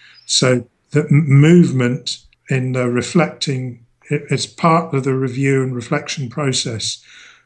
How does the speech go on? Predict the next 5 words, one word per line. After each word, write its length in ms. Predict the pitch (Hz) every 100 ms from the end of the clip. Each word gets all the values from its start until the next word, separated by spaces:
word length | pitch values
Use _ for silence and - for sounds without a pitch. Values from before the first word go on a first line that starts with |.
| _
Movement 920 | 143 147 156 131 131 123 - 123 120 -
really 240 | 131 131
helps 360 | 113 131 - -
people 560 | - 131 117 147 120 117
to 480 | - 131 120 120